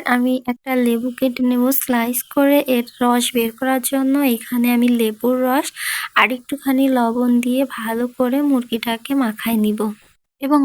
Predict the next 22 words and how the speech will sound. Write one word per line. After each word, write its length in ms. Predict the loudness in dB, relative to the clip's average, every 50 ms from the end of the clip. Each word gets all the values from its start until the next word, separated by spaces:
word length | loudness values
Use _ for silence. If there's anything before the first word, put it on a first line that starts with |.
| 4 2
অবশ্যই 460 | 2 2 0 -2 -2 -2 0 2 2 4 4
মুরগির 420 | 4 4 4 2 0 0 -2 -2 -2 -4
পায়ে 280 | -2 0 0 2 2 0 -2 0
যে 100 | 0 0 0 0 0 0
লক 160 | 0 0 -2 -6 -10 _ -8 -4
থাকে 260 | -4 -4 0 0 0 0 0
না, 60 | 0 0 0
ওই 80 | 0 0 -2 -4
লকটা 240 | -6 -6 _ -4 0 0
বের 140 | 0 0 -2 -4
করে 180 | -6 -6 -4 -4 -4 -4
নিবেন। 260 | -4 -4 -4 -4 -4 -4 -6 -4 0
এবার 180 | 4 6 6 6 6 4
মুরগিটাকে 640 | 2 2 0 0 0 -2 0 2 0 -2 0 -2 -2 -2 0 0 -2
ইচ্ছে 300 | -2 -4 _ 0 2 2 4 4
মতো 180 | 2 2 0 0 0 0
শিল 240 | 0 2 2 2 2 2 2
দিয়ে 140 | 2 2 2 2 0
থেতো 200 | -2 -2 -2 -4 -4
করে 180 | -4 -4 -2 -2 0
নিব। 160 | 0 0 0 0 -2 -4 -4 -8 _ _ _ -20 _ _ _ _ _ _ _ _ _ _ _ _ _ _ _
আপনার 240 | -2 0 2 2